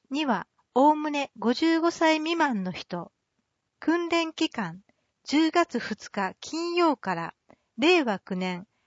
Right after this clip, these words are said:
三月三十日火曜。訓練場所、ポリテクセンター奈良。無料駐車場あり。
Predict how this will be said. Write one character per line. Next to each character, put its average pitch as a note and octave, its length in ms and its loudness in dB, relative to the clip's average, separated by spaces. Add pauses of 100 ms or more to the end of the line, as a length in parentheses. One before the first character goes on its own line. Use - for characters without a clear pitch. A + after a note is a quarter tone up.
(160)
三 E4+ 340 -2
月 G#3+ 240 -4
三 E4 320 -2
十 E4+ 240 2
日 F#3+ 340 -6
火 - 200 -10
曜。 G3+ 360 -2 (680)
訓 E4+ 300 0
練 E4 280 0
場 D#4+ 120 2
所、 - 280 -6 (440)
ポ - 140 2
リ E4+ 100 2
テ F4 140 0
ク - 120 -2
セ F4 220 0
ン C#4+ 80 -6
タ F3+ 280 -4
ー E3 40 -8
奈 G3+ 280 0
良。 - 140 -20 (420)
無 G#3 140 0
料 E4+ 240 6
駐 E4 240 2
車 D#4 200 2
場 D4 360 4
あ C4+ 80 2
り。 G3+ 180 -6